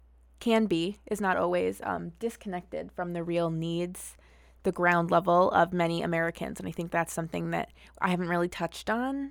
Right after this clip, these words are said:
I think we've alluded to it in this episode, but, um, you know, when I talk about why I vote, my go-to is I feel that it is incredibly important for our democracy, that it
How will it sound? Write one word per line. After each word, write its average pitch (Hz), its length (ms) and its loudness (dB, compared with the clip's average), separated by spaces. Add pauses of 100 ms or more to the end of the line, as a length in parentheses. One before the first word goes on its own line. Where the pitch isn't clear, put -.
I 202 120 -4
think 196 260 -4
we've 175 340 0
alluded 247 380 -2
to 240 160 -4
it 233 60 0
in 226 100 -2
this 220 120 -4
episode, 226 540 -2
but, - 300 4 (360)
um, - 340 -6 (760)
you 208 120 -6
know, 190 200 -2 (680)
when 214 120 2
I 269 300 6
talk 208 260 0
about 180 220 4
why 160 240 8
I 160 60 6
vote, 156 420 2
my 180 160 2
go-to 208 400 4
is 175 200 4 (480)
I 202 300 8
feel 170 320 4
that 175 160 6
it 175 80 4
is 165 260 2 (640)
incredibly 220 640 2
important 190 520 -2
for 190 140 -4
our 180 140 0
democracy, 160 920 -4
that 160 240 0
it - 240 0